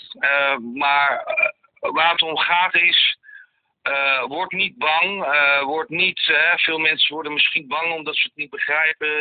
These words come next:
Ze zien en horen alleen de ellende. Maar nogmaals, eh, wie voor Jezus kiest en wie zegt, "Jezus, hier is mijn leven.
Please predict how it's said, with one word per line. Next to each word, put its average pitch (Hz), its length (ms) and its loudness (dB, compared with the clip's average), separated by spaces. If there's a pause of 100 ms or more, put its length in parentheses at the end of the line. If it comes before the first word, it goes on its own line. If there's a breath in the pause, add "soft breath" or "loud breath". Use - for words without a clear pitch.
Ze 135 120 2
zien 175 300 0
en 147 120 0
horen 147 380 -4
alleen 143 480 -2
de - 80 -4
ellende. 156 680 0 (680 loud breath)
Maar 139 160 -2
nogmaals, 160 840 -2
eh, 123 400 -2 (400)
wie 185 260 -2
voor 185 120 0
Jezus 165 440 2
kiest - 520 -2 (1400 soft breath)
en 147 160 0
wie 170 160 0
zegt, 151 300 0
"Jezus, 165 640 2 (100)
hier 180 200 0
is 180 140 2
mijn 147 240 0
leven. 214 520 -2